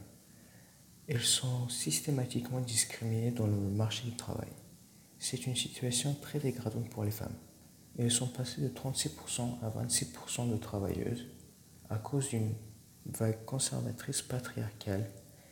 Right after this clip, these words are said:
et même dans certaines villes, quatre-vingts pour cent des femmes ne travaillent pas. De plus, le travail est en pénurie. Le marché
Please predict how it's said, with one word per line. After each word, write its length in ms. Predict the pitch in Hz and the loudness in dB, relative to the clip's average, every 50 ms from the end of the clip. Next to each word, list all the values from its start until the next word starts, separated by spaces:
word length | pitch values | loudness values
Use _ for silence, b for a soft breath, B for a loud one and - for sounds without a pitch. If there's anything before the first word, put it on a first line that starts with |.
| B B B B - 113 | B B B B -4 0
et 160 | 110 107 104 104 | 2 4 4 4
même 220 | 107 110 113 113 - - | 4 2 0 0 -2 -4
dans 160 | - 117 113 | -4 -4 -2
certaines 500 | - - - 147 151 - - 135 120 113 | -2 -2 -2 -2 -2 0 0 0 2 2
villes, 280 | 110 110 113 - - - - - - | 2 2 0 -2 -6 -10 -14 -12 -10
quatre-vingts 300 | - 143 - - 139 131 | -8 -6 -2 -2 -2 -2
pour 180 | - - - 127 | -2 -2 -4 -2
cent 160 | - - 123 120 | -2 -2 -2 -2
des 140 | 117 113 | 0 0
femmes 300 | 110 - - - 107 110 | -2 -2 -2 -2 0 0
ne 60 | 107 107 | 0 -2
travaillent 320 | - - - 95 95 90 | -2 -4 -4 -4 -4 -4
pas. 280 | 90 - - - - - - - - - B B B B B B B B B B B - - | -4 -4 -6 -6 -8 -10 -18 -20 -20 -20 B B B B B B B B B B B -2 0
De 80 | - | 0
plus, 480 | 110 - - - 127 - 135 - - - - - - - - | 0 0 -2 -4 -4 -4 -4 -4 -6 -8 -10 -16 -20 -12 -10
le 80 | - 110 | -10 -8
travail 460 | - - - 127 123 123 127 131 135 147 - - - - B B B B B B B B B B B - - | -8 -6 -4 -2 0 2 2 2 0 0 -2 -6 -12 -16 B B B B B B B B B B B -8 -8
est 160 | 104 - - | -6 -2 0
en 80 | 113 | 0
pénurie. 640 | 107 - - 117 113 107 95 87 - - - - - - - - - - - - - - - - - - - - | 0 0 2 2 4 4 4 2 0 -2 -4 -10 -14 -16 -20 -20 -20 -20 -20 -20 -20 -20 -20 -20 -20 -20 -4 0
Le 140 | 123 120 | 2 4
marché 580 | 117 117 117 117 - - - - - 120 120 | 4 4 2 2 0 0 -2 0 2 2 0